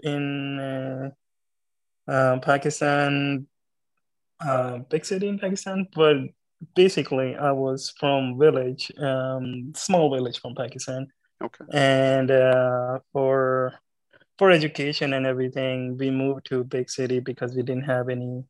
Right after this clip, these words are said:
Speaker 1: special school or anything. And we didn't have any system like in America that you can study in normal school and they provide you everything. Um, so that was kind of difficult for us, um,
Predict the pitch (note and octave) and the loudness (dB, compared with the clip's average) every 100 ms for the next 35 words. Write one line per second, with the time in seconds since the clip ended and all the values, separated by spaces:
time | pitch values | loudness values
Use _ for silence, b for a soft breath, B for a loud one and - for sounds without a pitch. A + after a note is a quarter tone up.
0 | _ _ B2+ - - - C3 D3+ D#3+ E3+ | _ _ -8 -6 -10 -10 -8 -6 -6 -6
1 | F3 F#3 F#3 - D3+ D3 C3+ C3 C3 B | -6 -8 -8 -4 0 2 2 0 -4 B
2 | B B _ C#3 D#3 D3 C3+ C#3+ C3+ C3+ | B B _ 0 2 2 0 0 0 0
3 | B2+ B2+ B2+ - - - C#3+ - C3+ C3 | -4 -6 -8 -14 -12 -2 -2 0 0 0
4 | B2+ C3+ C3 C3 C3 C3+ C3 B2+ B2+ B2+ | 0 -2 -4 0 0 0 -4 -2 -4 -4
5 | - - D3+ C3 C#3 C#3+ C3+ C3 B2 - | -8 -10 -8 -8 -6 -6 -4 -6 -6 -6
6 | B2+ B2+ B2+ C3 - - C#3+ C#3 B2+ C3 | -6 -6 -8 -10 -10 -4 -2 0 -2 -8
7 | - C3 C3+ C3 C3 - C#3 C3 C#3 C3+ | -8 -6 -6 -6 -10 -10 -10 -4 0 0
8 | B2+ B2+ B2+ C3 C3 C3+ - b b b | 0 -4 -6 -6 -8 -10 -12 b b b
9 | b - F3 D#3 C3+ C3 - D3 C3+ C3+ | b 0 6 6 6 2 2 4 4 0
10 | - F3+ A3+ A3+ - _ - - F3+ D3+ | 2 4 6 2 -6 _ -18 0 2 2
11 | C3+ D3 D#3+ D3+ C#3+ C#3+ C#3+ C#3 C#3+ D3 | 2 2 2 0 0 0 2 2 2 -2
12 | D3 D3 C3+ C3+ C3 C3 | -6 -2 2 2 0 -4